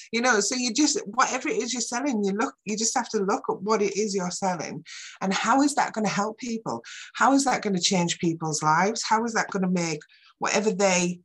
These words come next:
use that service or product for, how is that gonna make a change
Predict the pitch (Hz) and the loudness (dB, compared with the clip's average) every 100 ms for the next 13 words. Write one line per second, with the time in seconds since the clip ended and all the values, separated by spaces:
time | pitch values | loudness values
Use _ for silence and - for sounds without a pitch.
0 | _ 165 190 214 208 - 208 - - _ | _ -2 2 2 2 -2 -4 -4 -6 _
1 | _ - - 196 185 175 190 147 143 - | _ -14 -2 2 2 0 -4 -6 -6 -6
2 | 156 - - 180 147 - 214 220 175 - | -4 -4 0 0 2 2 4 4 0 -2
3 | 180 180 175 170 151 - 185 170 147 135 | -2 0 -2 -4 -6 -2 0 0 -2 -4
4 | - | -12